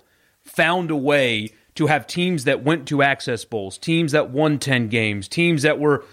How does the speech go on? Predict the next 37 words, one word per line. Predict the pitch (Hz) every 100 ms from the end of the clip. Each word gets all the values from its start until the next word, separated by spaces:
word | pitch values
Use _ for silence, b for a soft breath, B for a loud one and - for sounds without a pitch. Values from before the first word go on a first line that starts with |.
| B B
preseason | 185 185 185 151 156
ranked | 165 165
number | 160 147 131
four | - 151 131 120
after, | 147 147 156 139 b b
at | 147 -
the | 143
end | 151 185 175
of | -
Houston | 175 165 - 147
Nutt's | 151 127
first | - 170 151 -
season, | 170 123 127 110 b b _
one | 139 123 170 196
of | 175
the | 143
best | 127 156 147 - - _ _ 107 110
teams | 180 170 139
in | 139
college | 160 151 -
football | 180 - 147 139
that | 139 143 -
could | 180
have | 170
competed | 165 151 170 147
with | 147 143
anybody | 180 214 226 127 104 85 b b b
towards | - 165 131
the | 131 143
end | 143
of | 123
that | 113 131 -
year. | 101 98 -
All | 165 240
it | 262
has | 214 -
taken | 208 226 - 87